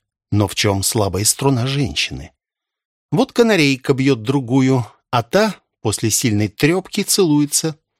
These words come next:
Не это ли слабая струна женщины? Их надо бить, пробуют, и оба получают пощечины. А в конце концов, грезетки в них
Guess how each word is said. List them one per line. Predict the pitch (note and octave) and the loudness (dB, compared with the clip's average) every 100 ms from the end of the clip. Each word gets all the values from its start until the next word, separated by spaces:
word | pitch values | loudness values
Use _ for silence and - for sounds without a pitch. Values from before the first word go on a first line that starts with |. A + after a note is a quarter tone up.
| _ _ B2 | _ _ 4
Не | C3 B2+ - - | 4 4 -2 -4
это | B2 B2 E3 | -2 0 -2
ли | F3+ | 0
слабая | F#3 D#3+ C#3 F2 E2 | -2 0 0 -2 -4
струна | - - G#2 F2+ F2 | -6 -2 -2 -2 -4
женщины? | G#2+ D2 - - B1+ - _ _ _ _ | -4 -2 -4 -6 -10 -16 _ _ _ _
Их | G#2+ - | -6 -4
надо | A2 G#2+ G2+ | -2 -2 -2
бить, | A2+ G#2+ C#3 - - _ _ _ - | -4 -4 -6 -6 -10 _ _ _ -2
пробуют, | G#3+ F3+ B2 C3 B2+ - _ _ | 2 2 2 -2 -4 -14 _ _
и | B2+ B2 | 2 4
оба | A#2 C#3+ F#3 | 4 0 -2
получают | F3 C#3+ - A2+ A#2+ - | -2 -2 0 0 -2 -2
пощечины. | D#3 - - - - C2 - _ _ _ _ | -4 -4 -6 -8 -8 -10 -16 _ _ _ _
А | - A#2 | 0 0
в | - | 0
конце | G#2+ G2 | -2 -2
концов, | A2 A2+ D#3 D3+ - _ A#2 | -2 0 0 -2 -6 _ -2
грезетки | B2 C#3 A2+ A2+ C3+ - G#2+ | 2 2 2 0 -2 -4 -6
в | F2+ | -2
них | G2+ - | -4 -6